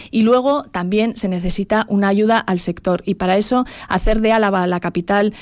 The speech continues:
del vino de calidad, que también podría entrar el Chacolí, eh, creo que es fundamental para potenciar nuestros vinos con eventos, eh, que puedan tener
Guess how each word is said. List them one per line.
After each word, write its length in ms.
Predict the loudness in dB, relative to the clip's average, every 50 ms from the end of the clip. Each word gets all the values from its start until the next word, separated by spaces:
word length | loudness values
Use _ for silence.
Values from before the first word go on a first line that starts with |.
| -16 -8
del 240 | -4 -2 0 0 2
vino 240 | 2 2 4 4 2
de 80 | 2
calidad, 440 | 0 -2 -2 0 2 2 2 2 0
que 120 | -2 -4 -4
también 240 | -4 -4 -6 -6
podría 400 | -6 -6 -6 -4 -4 -4 -4 -4 -6 -10 -12 -8
entrar 320 | -6 -4 0 0 2 2
el 120 | 2 0
Chacolí, 520 | 0 -2 -4 -2 0 2 2 4 2 2 0 -2 -12 -16 -16 -10
eh, 380 | -4 -2 0 0 2 0 0 -2 -2
creo 240 | 0 0 0 0 0
que 80 | -2
es 60 | -4
fundamental 760 | -2 0 0 2 2 2 2 2 0 0 0 2 2 2 2 0 -4 -8 -6
para 280 | -4 -2 -2 -2 -2 -2
potenciar 500 | -2 -2 -2 -2 -2 0 0 0 2 2
nuestros 340 | 0 0 0 -2 -2 -2 0
vinos 360 | 0 0 2 2 0 0 -2
con 400 | -2 -2 0 0 0 -2 -2 -2
eventos, 640 | 0 0 2 2 2 2 0 0 0 0 0 -2 -4 -6
eh, 340 | -4 -4 -2 -2 -4 -6 -8 -8
que 320 | -6 -4 -2 -2 -2 -2
puedan 360 | -4 -2 0 0 2 2 2
tener 340 | 2 2 2 2 2 2 0